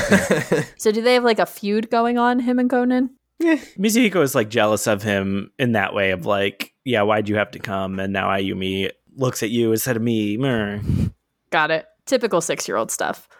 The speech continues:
Speaker 2: Like wanting to marry her, like Mitsuhiko might. <laughs> What about his hiding spot?
Speaker 1: I don't remember where he hid because I was so focused on the old man lap on the newspaper. That was
Speaker 2: Yeah.
Speaker 1: really,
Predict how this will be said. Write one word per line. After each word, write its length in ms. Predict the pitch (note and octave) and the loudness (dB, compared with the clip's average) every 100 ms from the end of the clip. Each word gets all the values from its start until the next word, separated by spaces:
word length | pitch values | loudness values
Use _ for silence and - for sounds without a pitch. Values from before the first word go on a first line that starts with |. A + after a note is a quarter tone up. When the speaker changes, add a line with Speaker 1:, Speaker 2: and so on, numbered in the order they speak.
| _ _ _ | _ _ _
Speaker 2:
Like 180 | A#3 G#3+ | -2 2
wanting 220 | F#3+ F3+ | 2 2
to 100 | D#3+ | 0
marry 300 | A#2+ G#2+ A2 A2+ | 0 2 4 4
her, 180 | A2+ A#2+ | 2 4
like 200 | G#2+ A#2+ | 2 0
Mitsuhiko 680 | G#2+ A#2 A2+ A2 A#2 A#2 - _ - - | -2 0 0 2 0 0 -8 _ -20 -8
might. 400 | C3+ B2+ D3 - | 0 0 0 -4
<laughs> 60 | - - - - - - - _ - - - - - _ _ _ - | -8 -6 -2 -2 -2 -10 -12 _ -18 -12 -10 -10 -12 _ _ _ -2
What 160 | D3 | 2
about 180 | D3 C3 | 4 2
his 160 | C3 A#2+ | 2 2
hiding 300 | A2 A2 G2+ | 2 2 -4
spot? 300 | - E2+ G3+ | -4 -2 0
Speaker 1:
I 100 | A3+ | 0
don't 240 | C4+ - | -2 -2
remember 400 | A3 G#3+ G3 A3 | 0 0 2 2
where 160 | G#3+ G3+ | 2 2
he 160 | G3 | 0
hid 200 | F#3 F3+ | 0 -2
because 280 | G#3+ G#3 F3+ | -2 -4 0
I 80 | F3 | 2
was 120 | E3+ | 2
so 220 | - F#3+ | 0 -2
focused 580 | F#3 - E3+ E3+ F#3 - | -2 -2 -2 0 -4 -2
on 140 | G3 | -2
the 100 | F#3+ F3+ | 2 2
old 300 | F#3 F#3+ - | 2 0 -2
man 260 | G3+ F3+ | -2 -2
lap 280 | D#3+ G3+ A3 | 0 -2 0
on 80 | F3 | -4
the 80 | F3+ | -4
newspaper. 720 | D#3+ F3+ - G3+ G#3 A#3+ A#3+ | -4 -6 -2 -4 0 0 0
That 240 | F3+ E3+ | 0 0
was 160 | F#3 F#3+ | 0 0
Speaker 2:
Yeah. 140 | A2+ | 4
Speaker 1:
really, 340 | F#3 F#3 F3 | 4 2 -2